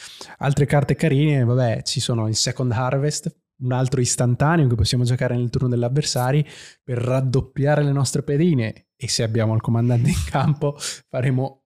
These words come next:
tre volte il numero di pedine, quindi anche lì abbiamo molti, molti modi per, ehm, aspettare la fine del turno del, del nostro, del nostro avversario, di quello prima di noi,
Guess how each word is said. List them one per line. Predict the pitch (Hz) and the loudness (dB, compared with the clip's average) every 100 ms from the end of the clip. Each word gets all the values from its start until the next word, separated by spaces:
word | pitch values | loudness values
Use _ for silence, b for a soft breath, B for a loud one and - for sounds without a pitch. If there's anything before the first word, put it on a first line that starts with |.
| _ | _
tre | - 127 131 | -8 -2 0
volte | - 170 135 - | 4 2 2 -2
il | 123 | -2
numero | 123 123 120 | -2 0 0
di | 117 | -2
pedine, | 127 123 120 117 | 0 0 0 0
quindi | 135 135 127 B B B B B _ _ _ | 0 2 0 B B B B B _ _ _
anche | - 127 - | -4 -2 0
lì | 131 123 139 - | 0 0 -2 -6
abbiamo | 127 131 175 180 | -2 2 4 4
molti, | 143 151 175 170 160 147 143 | 4 2 2 0 0 2 2
molti | 147 214 147 | 2 2 2
modi | 143 240 247 | 2 2 0
per, | - 131 127 | 0 -2 2
ehm, | 127 123 123 123 120 123 135 - _ - | 2 2 0 0 0 -2 -2 -6 _ -6
aspettare | 127 - 165 - 147 120 120 | -4 -4 -2 0 2 2 0
la | 123 123 | 0 -2
fine | 104 175 160 | 0 2 2
del | 135 131 | 2 0
turno | 156 135 | 0 0
del, | 131 131 127 127 | 0 0 0 0
del | 127 | 0
nostro, | 127 127 - 131 127 123 120 b b b b _ | 0 -2 -2 0 0 0 -2 b b b b _
del | 139 | 0
nostro | 131 131 143 | 2 2 2
avversario, | 135 147 143 127 143 | 0 0 2 2 2
di | 123 | 2
quello | 139 120 | 2 2
prima | - 135 | 2 2
di | 156 | 2
noi, | 135 127 175 202 | 2 4 2 2